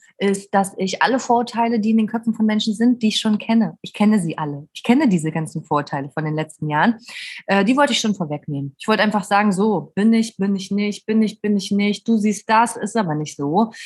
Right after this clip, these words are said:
Äh, bevor irgendwas kommt. Also das, deswegen gleich so ein Representer im Prinzip als ersten Song, um gleich mal alles vorwegzunehmen und zu sagen, ich bin nicht das, was du von mir siehst hier. Ich bin das. Das ist Jennifer, das bin ich.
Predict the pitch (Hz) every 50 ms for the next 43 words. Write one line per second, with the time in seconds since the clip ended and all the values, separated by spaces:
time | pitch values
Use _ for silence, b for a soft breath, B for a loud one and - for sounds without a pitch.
0 | B B B B B - 185 185 180 175 - 202 185 - - - 285 294 330 330
1 | 320 - 247 262 262 226 226 208 - _ - 214 202 165 147 139 151 _ - 185
2 | 185 208 202 254 262 - - - 202 208 - - 247 247 247 220 226 233 226 -
3 | 233 202 190 190 220 262 254 - - 247 226 214 180 185 196 202 233 254 254 -
4 | 247 233 226 220 220 - - 208 214 214 - 202 190 190 190 - 220 226 240 247
5 | 233 - B B B B B B - 185 202 220 214 - - 180 190 220 - -
6 | 214 202 185 - 196 196 202 208 214 - - 175 180 185 185 180 220 - 226 208
7 | - - 240 277 - - 233 196 196 208 208 - - 240 226 220 214 208 208 202
8 | 202 202 202 190 180 185 196 202 196 - - 240 220 - 269 254 247 - - -
9 | 175 185 185 - - 185 185 - - 220 208 - - 208 202 196 190 185 208 226
10 | 226 220 226 - - - 196 208 208 214 214 - _ - - 208 - 220 202 190
11 | 185 165 165 170 165 156 - - _ - 196 226 226 226 - - 220 190 - -
12 | _ _ - - 185 180 196 196 190 185 - 139 135 - - - 180 185 185 -
13 | 202 190 190 185 190 202 202 - B